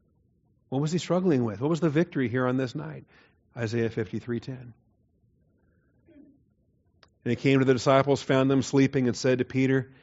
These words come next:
"You men could not keep watch with me for one hour? Keep watching and praying that you may not enter into temptation. The spirit is willing, but the flesh is weak." This is him and his humanity wrestling with the will of his Father.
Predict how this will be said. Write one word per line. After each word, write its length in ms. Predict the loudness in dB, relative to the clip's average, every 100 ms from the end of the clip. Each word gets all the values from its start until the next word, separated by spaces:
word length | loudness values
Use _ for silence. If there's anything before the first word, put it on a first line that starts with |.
| _ _
"You 140 | 2 6
men 200 | 6 4
could 180 | 4 4
not 200 | 4 2
keep 200 | 0 4
watch 280 | 2 2
with 100 | -2
me 140 | -2 -2
for 160 | 0
one 180 | 0 2
hour? 380 | 2 0 -2 -8 _ _ _ _ _ _
Keep 260 | 2 2 4
watching 460 | 4 6 4 2 2
and 100 | 4
praying 360 | 4 6 4
that 100 | 2
you 100 | 2
may 160 | 2 4
not 180 | 2 2
enter 220 | 2 4
into 140 | 2
temptation. 680 | 2 0 0 2 0 0 -2
The 80 | -2
spirit 400 | -4 -2 0 2
is 120 | 0
willing, 400 | 0 0 0 -2 -8 -20 -20 -2
but 160 | -2 2
the 100 | -2
flesh 580 | 2 2 2 -2 -10 -16 _
is 180 | -10 -8
weak." 480 | -4 -6 -6 -12 -20 _ _ _ _ _ _ _ _ _ _ _ _ _ _ _ _ -10
This 180 | -6 -4
is 120 | 0
him 180 | 0 2
and 80 |
his 120 | 0 0
humanity 520 | 0 2 2 0 0
wrestling 520 | 2 0 0 -2 0
with 180 | -2 -2
the 80 | -2
will 220 | 0 0
of 80 | 0
his 100 | -4
Father. 460 | -10 -12 -14 -18